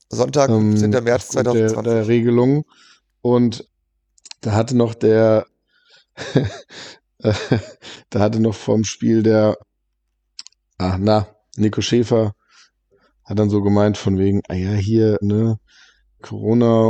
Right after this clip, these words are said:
Speaker 2: und guck, dass du da nicht so emotional oder wie auch immer da nicht so rausfeuerst.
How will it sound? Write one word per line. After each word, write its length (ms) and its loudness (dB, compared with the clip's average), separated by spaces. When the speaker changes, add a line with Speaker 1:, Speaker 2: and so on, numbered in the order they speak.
Speaker 2:
und 520 0
guck, 240 -6
dass 140 0
du 80 0
da 500 0
nicht 320 0
so 420 2
emotional 880 0
oder 480 -2
wie 120 -4
auch 140 -6
immer 200 0
da 120 0
nicht 160 0
so 100 -2
rausfeuerst. 720 -2